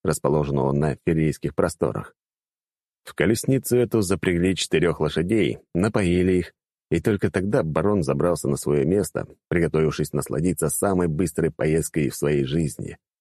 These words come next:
Слуга направил транспорт на длинную прямую дорогу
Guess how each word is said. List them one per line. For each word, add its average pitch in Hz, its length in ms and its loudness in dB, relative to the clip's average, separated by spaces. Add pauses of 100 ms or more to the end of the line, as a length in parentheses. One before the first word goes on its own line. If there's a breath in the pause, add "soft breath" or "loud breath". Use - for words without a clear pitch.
(720)
Слуга 92 420 0
направил 104 460 2
транспорт 95 580 -2
на 87 100 0
длинную 87 420 2
прямую 85 320 2
дорогу 90 480 0